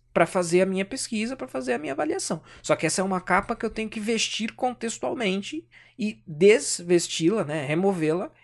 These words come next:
em outros contextos. Logo, não se pode deduzir dele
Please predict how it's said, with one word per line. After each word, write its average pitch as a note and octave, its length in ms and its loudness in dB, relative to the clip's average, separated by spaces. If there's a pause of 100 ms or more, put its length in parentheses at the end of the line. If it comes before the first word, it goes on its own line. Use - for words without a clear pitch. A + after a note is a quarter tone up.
em - 300 -2
outros D3 260 0
contextos. - 720 -8 (500)
Logo, D#3 600 8 (1160)
não E3+ 220 4
se G#3 140 2
pode A3 340 4
deduzir E3 500 0
dele E3 460 4